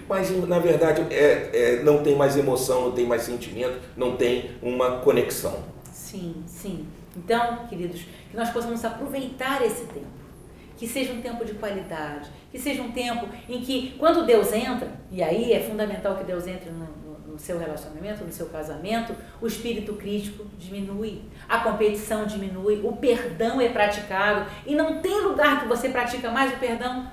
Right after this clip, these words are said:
Speaker 2: do que no seu casamento, né? Então, que vocês possam, queridos, que nos ouvem hoje, nessa manhã, pra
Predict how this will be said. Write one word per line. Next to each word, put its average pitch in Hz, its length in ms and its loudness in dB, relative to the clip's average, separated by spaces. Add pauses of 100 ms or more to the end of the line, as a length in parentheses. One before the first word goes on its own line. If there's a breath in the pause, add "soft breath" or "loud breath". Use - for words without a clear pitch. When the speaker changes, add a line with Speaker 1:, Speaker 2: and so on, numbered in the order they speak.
(100)
Speaker 2:
do 277 80 -8
que 285 80 -8
no 269 80 -6
seu 254 160 -4
casamento, 269 640 -6 (360)
né? 294 260 -4 (220 loud breath)
Então, 339 440 4 (120)
que 277 80 -2
vocês 302 320 2
possam, 262 500 -2
queridos, 185 380 -8
que - 160 -10
nos 233 220 -4
ouvem 233 360 6
hoje, 214 340 4
nessa 202 260 -4
manhã, 214 500 -2 (360 loud breath)
pra 294 400 2